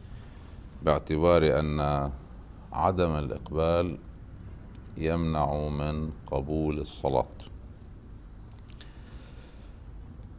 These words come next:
قال السيد اليزدي في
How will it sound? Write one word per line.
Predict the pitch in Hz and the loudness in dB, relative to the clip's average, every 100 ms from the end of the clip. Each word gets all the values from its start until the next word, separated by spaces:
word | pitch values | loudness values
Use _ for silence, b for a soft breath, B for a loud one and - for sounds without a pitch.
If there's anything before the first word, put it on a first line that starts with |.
| - | -6
قال | - 107 107 | 8 12 12
السيد | 101 - 107 101 | 10 8 8 8
اليزدي | 92 90 101 90 85 98 101 101 | 8 8 8 8 6 6 6 4
في | - 87 87 87 85 80 | 2 4 6 6 6 4